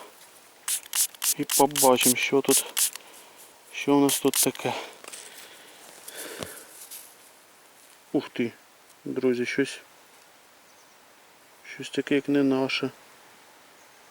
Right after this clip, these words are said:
Хе-хе. Щось цікаве, гляньте, друзі.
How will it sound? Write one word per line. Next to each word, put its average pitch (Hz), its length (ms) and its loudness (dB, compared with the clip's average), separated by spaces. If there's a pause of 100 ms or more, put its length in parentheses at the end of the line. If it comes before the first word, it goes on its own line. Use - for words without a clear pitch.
(600)
Хе-хе. 147 540 8 (1300)
Щось 135 200 -2
цікаве, 147 840 8
гляньте, 139 460 8
друзі. 131 440 4